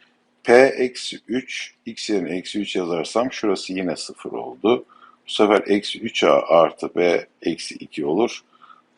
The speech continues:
Ee, alttakinden üsttekini,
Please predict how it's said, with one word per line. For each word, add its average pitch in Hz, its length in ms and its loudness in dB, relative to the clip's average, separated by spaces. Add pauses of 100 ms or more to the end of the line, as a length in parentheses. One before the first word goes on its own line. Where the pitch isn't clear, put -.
(180)
Ee, 87 420 2 (420)
alttakinden 131 880 2
üsttekini, 131 720 -4